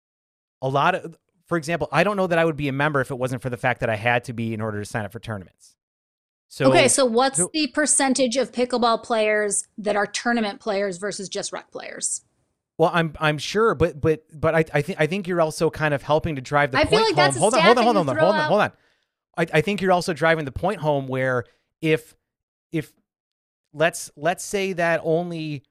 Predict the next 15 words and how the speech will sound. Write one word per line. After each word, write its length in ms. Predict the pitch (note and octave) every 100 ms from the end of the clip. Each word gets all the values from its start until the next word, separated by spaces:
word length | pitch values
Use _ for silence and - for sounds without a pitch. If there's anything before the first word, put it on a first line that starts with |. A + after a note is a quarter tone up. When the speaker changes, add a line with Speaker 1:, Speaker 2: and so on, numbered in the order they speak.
| _ _
Speaker 1:
one 320 | C3+ D3+ F3+
percent 640 | - E3 - - E3 E3 C#3+
or, 280 | C#3 C#3
or 160 | C#3 C#3
a 60 | C3+
half 340 | C#3 F#3 F#3
a 40 |
percent 560 | D3 B2+ - C3 C3 - -
of 340 | B2 A#2+ -
pickleball 500 | - D3+ F3 C#3 C3
players 720 | - D3+ C#3+ C#3 C3 B2 - - _ _ _ _ -
actually 380 | C#3+ D3+ E3+ C#3+
play 260 | - D#3
in 80 | C3
tournaments, 640 | - - G#3 E3 C3 B2+